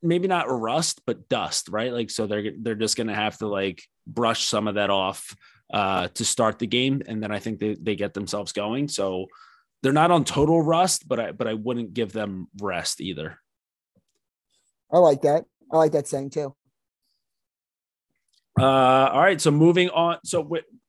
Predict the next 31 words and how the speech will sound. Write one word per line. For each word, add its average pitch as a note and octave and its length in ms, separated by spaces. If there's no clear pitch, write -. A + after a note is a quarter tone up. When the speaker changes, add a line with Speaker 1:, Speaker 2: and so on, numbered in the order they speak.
Speaker 1:
hold C3 140
up. A2 100
Did, A#2+ 220
did A#2 280
I, B2 60
I B2 220
think C3 180
we, B2+ 100
we B2 220
were A#2 100
both A#2 340
going A2+ 340
Princeton A#2+ 360
on A#2+ 140
that A#2 180
one? D#3 280
Speaker 2:
Yeah, D#3 280
I'm D3+ 80
Princeton C#3 380
on C3 80
that C3+ 180
one. C#3 120
I C#3+ 80
don't D3+ 120
think C#3 140
B C#3 80
U C3 180
really B2 300
has B2 400
too G3+ 200
much. - 680